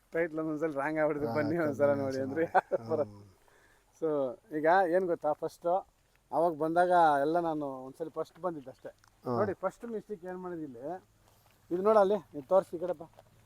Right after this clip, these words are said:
Speaker 1: ಸ್ಟ್ರೈಟ್ ಇದೆಯಲ್ವ ಇದು, ಈ ಸ್ಟ್ರೈಟ್ ತಗೊಂಡಿದ್ಯಾ?
Speaker 2: ಹೌದು, ಹೌದು.
Speaker 1: ಲೈನು ಇದು ಸ್ಟ್ರೈಟು ಇಲ್ಲಿಗೆ ಬರುತ್ತೆ, ಇಲ್ಲಿಗೆ ಬರುತ್ತಲ್ವಾ?
Speaker 2: ಹ್ಮ್, ಇಲ್ಲಿಗೆ ಬರುತ್ತೆ.
Speaker 1: ಹಾ, ಇಲ್ಲಿ, ಇಲ್ಲಿ ಬರುತ್ತೆ, ಇಲ್ಲಿಗೆ.
Speaker 2: ಹ್ಮ್.
Speaker 1: ಇಲ್ಲಿ ಬರುತ್ತೆ.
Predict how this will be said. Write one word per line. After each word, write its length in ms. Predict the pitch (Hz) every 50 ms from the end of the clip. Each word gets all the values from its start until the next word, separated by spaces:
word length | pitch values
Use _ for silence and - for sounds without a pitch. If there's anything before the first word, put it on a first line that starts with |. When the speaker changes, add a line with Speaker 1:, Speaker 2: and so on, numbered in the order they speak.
| - - - -
Speaker 1:
ಸ್ಟ್ರೈಟ್ 360 | - - 220 240 262 202 220
ಇದೆಯಲ್ವ 280 | 214 202 196 175 156
ಇದು, 380 | 143 135 139 180 196 160 - - - - - - - - - - -
ಈ 40 | 165
ಸ್ಟ್ರೈಟ್ 340 | - - 190 220 240 247 -
ತಗೊಂಡಿದ್ಯಾ? 680 | 220 196 208 202 185 160 139 - - - - - 135
Speaker 2:
ಹೌದು, 260 | 131 131 131 127 120 113
ಹೌದು. 140 | 110 107
Speaker 1:
ಲೈನು 300 | 160 196 214 202 165 123 - - - - - - - - - - - - -
ಇದು 140 | 170 180 202
ಸ್ಟ್ರೈಟು 540 | - - - 233 269 294 233 - 233 254 277
ಇಲ್ಲಿಗೆ 360 | 220 - 190 226 247 240 208
ಬರುತ್ತೆ, 300 | 220 220 214 - - 151 110 - - - - - - - - - - _ _ _ _ - - - _ - - _ _ _ _ _ _ -
ಇಲ್ಲಿಗೆ 200 | 175 208 214 185
ಬರುತ್ತಲ್ವಾ? 480 | 220 226 214 - 190 156 143 165 208 202
Speaker 2:
ಹ್ಮ್, 440 | - - - 139 135 127 123 107 104 - - 131
ಇಲ್ಲಿಗೆ 260 | 127 123 123 113 113
ಬರುತ್ತೆ. 260 | 110 104 101 - 123
Speaker 1:
ಹಾ, 260 | 117 - - 185 196
ಇಲ್ಲಿ, 220 | 165 175 202 208 208
ಇಲ್ಲಿ 120 | 208 214
ಬರುತ್ತೆ, 300 | 190 196 202 175 - 170
ಇಲ್ಲಿಗೆ. 180 | 143 127 113 110
Speaker 2:
ಹ್ಮ್. 340 | - - 127 120 110 107 104 -
Speaker 1:
ಇಲ್ಲಿ 120 | 170 196
ಬರುತ್ತೆ. 360 | 180 170 190 185 160 - 147